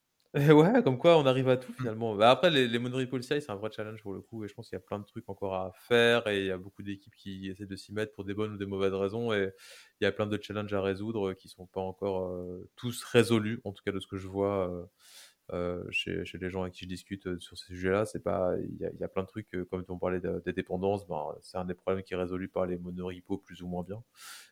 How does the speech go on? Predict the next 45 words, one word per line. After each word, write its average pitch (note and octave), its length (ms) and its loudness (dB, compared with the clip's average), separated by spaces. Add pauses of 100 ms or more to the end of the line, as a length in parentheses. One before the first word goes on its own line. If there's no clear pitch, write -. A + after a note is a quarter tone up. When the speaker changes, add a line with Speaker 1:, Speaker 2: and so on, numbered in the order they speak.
(120)
Speaker 1:
Mais, F2+ 220 2
euh, F2 140 4
est-ce - 100 -8
que - 80 -20
c'est F#2+ 80 0
la F#2 80 4
bonne F#2 160 -2
solution ? F2+ 440 -8
Je F#2 80 -12
suis - 60 -20
pas F#2 100 0
forcément F#2 400 -10
convaincu F2+ 380 -8
dans F#2 100 -10
tous - 140 -16
les F2+ 100 -4
cas. A2+ 200 -2
Donc, F#2+ 220 -10
euh, F2+ 180 -4
il F2 40 -8
y F2+ 40 -4
a - 20 -4
encore - 220 -10
plein G2 100 -2
de F#2+ 60 -2
trucs - 160 -2
à G2+ 60 2
faire G#2 120 -2
dans F#2+ 140 -4
ce, F2 340 -4
dans F#2 80 -12
ce - 80 -12
genre F2+ 120 -6
de, F2+ 280 -6 (760)
de F#2+ 120 0
pratique. G#2 420 6
J'ai A2 120 6
pas B2+ 100 10
encore C#3 260 10
discuté A#2 440 0
des, A2 160 8
avec G2+ 200 8
des G#2 140 6
gens, G#2 320 2
euh, F2+ 240 0